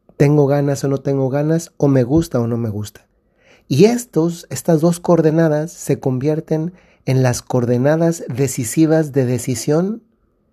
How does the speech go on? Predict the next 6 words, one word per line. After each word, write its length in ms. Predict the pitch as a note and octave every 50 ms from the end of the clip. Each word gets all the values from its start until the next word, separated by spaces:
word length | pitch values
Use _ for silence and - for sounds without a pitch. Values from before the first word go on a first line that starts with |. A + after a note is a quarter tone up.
| _ _ _ _ _ _
para 240 | - B2 B2 A#2 A#2 A#2
decisiones 760 | A2+ A#2 G#2+ - A#2 - - C#3 C#3+ D3 D3 D#3+ E3+ - - _ _ _ _ _ _ _ _ _ _ _
que 120 | - -
implican, 840 | B2+ B2+ A#2+ A2+ - E3 G#3+ G#3+ - - B2+ C3+ C#3 D3 E3+ E3+ - _ _
suponen, 760 | - - - - A#2 G#2+ - - D#3+ F3 E3 D3+ D3 D#3 D#3
conllevan 760 | - - A#2 A#2+ A#2+ A2 C#3 D#3 E3 E3 D#3+ D#3 D#3+ F#3+